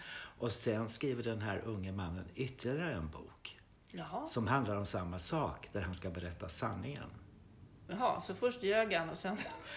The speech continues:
Speaker 2: <laughs> och sen kom sanningen.
Speaker 1: Han ljög väl inte, men han ändrar ju ganska mycket.
Speaker 2: Ja, han
Speaker 1: Autofiktion.
Speaker 2: kanske, kanske för att det var en dagbok just, att han umgicks med de människorna han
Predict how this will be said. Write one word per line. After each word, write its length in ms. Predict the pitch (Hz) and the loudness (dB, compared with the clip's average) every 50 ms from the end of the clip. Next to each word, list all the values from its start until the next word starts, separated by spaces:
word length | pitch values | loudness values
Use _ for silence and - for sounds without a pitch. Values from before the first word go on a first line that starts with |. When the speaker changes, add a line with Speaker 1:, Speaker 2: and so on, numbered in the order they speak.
| - - | -2 2
Speaker 2:
<laughs> 0 | 233 | 2
och 60 | 202 | 4
sen 240 | 185 - 214 196 190 | 6 6 6 6 8
kom 160 | 170 175 185 | 6 4 4
sanningen. 320 | 185 196 202 170 160 180 180 | 2 0 0 0 0 4 4
Speaker 1:
Han 160 | 117 117 117 | 6 6 6
ljög 340 | 101 120 127 135 143 135 127 | 6 8 8 8 8 6 6
väl 140 | 127 127 | 4 4
inte, 220 | 127 113 95 - 101 | 4 2 2 0 0
men 140 | 92 95 95 | -2 0 0
han 180 | 98 98 92 | 0 0 0
ändrar 340 | 107 107 110 101 92 107 113 | 0 0 0 0 2 2 0
ju 60 | 107 | 2
ganska 300 | - 98 90 - - 82 - | 0 -2 -4 -4 -6 -8 -10
mycket. 220 | - - - - - - | -12 -16 -14 -8 0 2
Speaker 2:
Ja, 400 | 185 175 175 165 160 - 226 214 | 4 4 4 4 2 0 -2 2
han 140 | 220 233 220 | 4 4 4
Speaker 1:
Autofiktion. 220 | 95 - 190 196 - | 4 4 2 4 8
Speaker 2:
kanske, 560 | 208 202 196 - 220 156 123 101 - - - | 8 8 8 8 8 6 6 4 2 -4 0
kanske 360 | - 208 196 185 185 - 202 | 4 6 6 6 6 4 2
för 120 | 190 - 196 | 2 4 4
att 160 | 185 180 - | 4 4 4
det 60 | 190 | 0
var 120 | 185 180 175 | 0 0 0
en 120 | 180 185 | 0 4
dagbok 600 | 180 196 185 170 180 175 170 190 202 190 196 - | 4 6 6 6 4 2 2 4 2 2 4 2
just, 260 | 180 170 165 - - | 2 2 2 2 2
att 180 | 175 160 160 - | 0 0 2 0
han 140 | 175 165 170 | -2 0 0
umgicks 400 | 180 175 170 175 190 190 - - | 0 0 0 0 0 0 -2 -2
med 120 | 202 190 | -2 0
de 160 | 165 160 160 | 0 0 -2
människorna 460 | 165 160 156 151 170 165 - 175 160 | -2 -4 -4 -6 -6 -6 -6 -4 -4
han 240 | 160 165 160 160 165 | -4 -4 -6 -6 -8